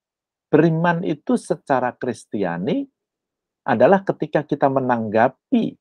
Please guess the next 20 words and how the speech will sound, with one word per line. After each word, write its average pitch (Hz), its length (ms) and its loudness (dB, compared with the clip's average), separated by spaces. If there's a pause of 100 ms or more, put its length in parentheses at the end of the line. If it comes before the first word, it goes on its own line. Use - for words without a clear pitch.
(180)
cinta 117 400 0
Tuhan. 107 300 -4 (840)
Tentunya 202 720 4
mereka 110 400 0
yang 98 220 -2
pernah 101 260 -4
belajar 90 640 -4
teologi, 131 800 2 (480)
istilah 101 460 0 (500)
iman 131 400 2
dan 98 240 2
wahyu 113 460 2
itu 156 160 -6
menjadi 92 320 -4
satu - 400 -6
hal 101 240 0
yang 85 400 -4 (1040)
sudah 101 240 0
biasa 98 400 -2
didengar. 85 400 -4